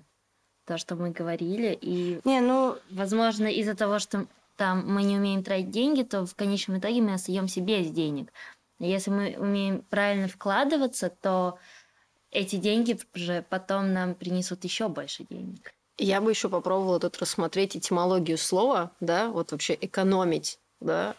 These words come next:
Speaker 2: Ну
Speaker 3: А,
Speaker 2: да, я вот
Speaker 3: оно
Speaker 2: хочу
Speaker 3: откуда, да,
Speaker 2: разобраться в
Speaker 3: вот,
Speaker 2: этом.
Speaker 3: э, вообще экономика, если взять, да, и там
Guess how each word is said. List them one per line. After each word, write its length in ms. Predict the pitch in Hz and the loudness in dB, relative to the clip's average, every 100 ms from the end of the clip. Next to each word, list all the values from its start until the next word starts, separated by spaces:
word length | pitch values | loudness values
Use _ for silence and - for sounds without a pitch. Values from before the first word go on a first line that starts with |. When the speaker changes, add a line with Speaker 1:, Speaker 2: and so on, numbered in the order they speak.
| - | -2
Speaker 2:
Ну 160 | 240 | 0
Speaker 3:
А, 40 | - | 4
Speaker 2:
да, 200 | 269 226 | 4 4
я 160 | 208 190 | 2 2
вот 40 | 214 | 4
Speaker 3:
оно 100 | 214 | 4
Speaker 2:
хочу 240 | 277 277 | 0 4
Speaker 3:
откуда, 260 | 254 185 175 | 4 4 4
да, 60 | |
Speaker 2:
разобраться 160 | 180 269 | 4 4
в 40 | 208 | 2
Speaker 3:
вот, 20 | |
Speaker 2:
этом. 180 | 202 180 | 0 0
Speaker 3:
э, 220 | 170 170 - | 2 2 0
вообще 280 | 165 240 - | 0 0 -2
экономика, 800 | 185 185 175 269 302 - 165 170 _ - - | -4 0 2 4 2 2 -2 -2 _ -20 -8
если 320 | 170 165 180 | -4 -2 0
взять, 300 | 165 170 156 156 | 2 4 2 2
да, 200 | 160 196 | 0 0
и 40 | |
там 340 | 165 156 151 | 0 -2 -4